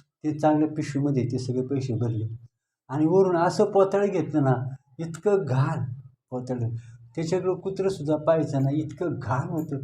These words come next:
इतका त्याला दुर्गंधीनं वास होता, त्याच्याकडे कोणी पाहणार नाही, नाही का? अशा पोतळीमध्ये त्याने ते पैसे ठेवले आणि एस टी स्टँडवर गे-, ठेवायला गेला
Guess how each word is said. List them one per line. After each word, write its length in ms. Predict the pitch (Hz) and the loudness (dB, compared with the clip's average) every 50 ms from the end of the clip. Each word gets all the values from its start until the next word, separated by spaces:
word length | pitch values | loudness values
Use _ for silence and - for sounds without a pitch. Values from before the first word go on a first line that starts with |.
| - - - - _ _ _ - | -10 -14 -16 -20 _ _ _ -10
इतका 280 | 180 175 - - 185 | -10 -8 -4 -4 -4
त्याला 220 | 160 170 170 170 170 | -2 -2 -2 -2 -2
दुर्गंधीनं 720 | 147 139 170 170 165 165 160 151 139 139 139 135 127 123 | 0 0 0 2 2 4 4 4 4 4 4 2 2 4
वास 300 | 151 175 208 202 - 175 | 4 4 4 4 2 -4
होता, 340 | 156 160 - 127 113 - - - - _ _ _ _ _ - | -4 -4 -4 -8 -8 -8 -12 -16 -20 _ _ _ _ _ -6
त्याच्याकडे 320 | 165 165 180 180 170 160 | 0 2 4 4 4 2
कोणी 220 | 170 170 160 151 135 | 0 2 2 2 2
पाहणार 420 | - - 143 135 131 117 113 110 | 2 2 0 2 2 2 0 0
नाही, 400 | 107 104 104 101 - - - - _ _ _ _ _ 123 | -2 -2 -4 -6 -8 -12 -16 -20 _ _ _ _ _ -8
नाही 220 | 143 170 175 - | -6 -6 -6 -6
का? 120 | - 123 117 - - - _ _ _ _ _ _ _ - | -8 -8 -8 -10 -12 -16 _ _ _ _ _ _ _ -6
अशा 340 | 123 135 160 156 - 196 196 | 0 0 2 2 4 4 4
पोतळीमध्ये 680 | 196 - 202 202 196 - 214 214 226 214 220 214 196 175 170 | 4 4 2 2 4 6 6 6 6 4 4 4 4 4 4
त्याने 200 | 165 156 156 151 | 4 4 4 4
ते 140 | 151 160 | 2 0
पैसे 400 | 156 160 160 156 147 143 143 135 | -2 0 2 0 2 0 -2 -2
ठेवले 280 | 139 131 123 117 117 120 117 117 - - - - - - - - | -2 -2 -2 -2 0 -2 -2 -4 -6 -10 -14 -16 -16 -16 -12 -6
आणि 300 | 139 147 156 160 160 175 | 0 2 4 4 4 4
एस 180 | 202 - - - | 2 0 0 -2
टी 80 | 175 151 | -4 -4
स्टँडवर 420 | - - 160 160 160 160 170 160 | 0 2 2 2 4 4 2 2
गे-, 240 | 151 147 147 147 147 | 2 2 0 -2 0
ठेवायला 280 | 147 147 147 143 143 | 2 2 2 2 2
गेला 280 | 139 135 135 131 127 | 4 4 4 4 4